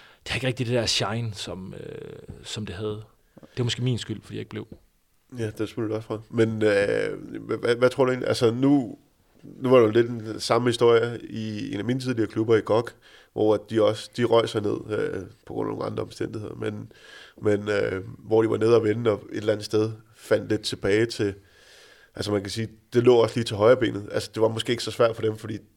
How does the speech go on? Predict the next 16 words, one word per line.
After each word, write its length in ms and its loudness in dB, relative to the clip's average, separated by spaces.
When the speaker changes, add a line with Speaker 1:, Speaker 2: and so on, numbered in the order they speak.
Speaker 2:
de 120 -4
har 320 0
hele 140 -4
den 180 -6
her, 120 -6
alle 400 -6
de 60 -8
Speaker 1:
Ja, 0 -
Speaker 2:
her 60 0
Speaker 1:
de 20 -2
har 140 -6
Speaker 2:
talenter. 220 0
Speaker 1:
bare 140 4
fødekæden, 360 0
ikke? 160 -4
Speaker 2:
Ja, 100 4